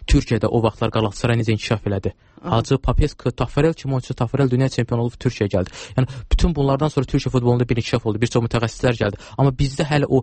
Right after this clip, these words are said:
Speaker 1: dərəcədə təsdiqlənməyib ki, legioner bura gəlsin. Legioner bu, bu Azərbaycanı,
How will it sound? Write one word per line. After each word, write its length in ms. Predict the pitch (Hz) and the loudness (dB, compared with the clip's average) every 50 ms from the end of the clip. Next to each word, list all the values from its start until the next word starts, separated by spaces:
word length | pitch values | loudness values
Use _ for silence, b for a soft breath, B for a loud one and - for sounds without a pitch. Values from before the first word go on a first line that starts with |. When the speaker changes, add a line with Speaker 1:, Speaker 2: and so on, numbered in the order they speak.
| B B B B - | B B B B 0
Speaker 1:
dərəcədə 320 | 123 120 120 - 123 123 - | 0 2 2 0 -2 -2 0
təsdiqlənməyib 600 | 131 120 - - - - 165 160 151 127 117 - | -2 -2 -2 -4 -2 0 2 2 2 0 0 -2
ki, 80 | - 117 B B 127 107 B - | -4 -4 B B -10 -12 B -2
legioner 360 | 123 120 113 123 117 120 117 | 0 0 2 2 2 2 2
bura 140 | 117 113 107 | 2 2 0
gəlsin. 240 | - 101 - 110 - - 110 - | 0 -2 -4 -6 -10 -10 -2 0
Legioner 360 | 131 127 123 131 135 151 151 - | 0 0 2 0 0 0 -2 -2
bu, 160 | _ - - - - - | _ -16 -20 -20 -18 -16
bu 100 | - 143 147 - 123 | -14 -10 -4 -2 0
Azərbaycanı, 560 | 123 123 123 120 123 120 113 127 127 135 143 | 2 2 2 2 0 0 0 0 0 0 -2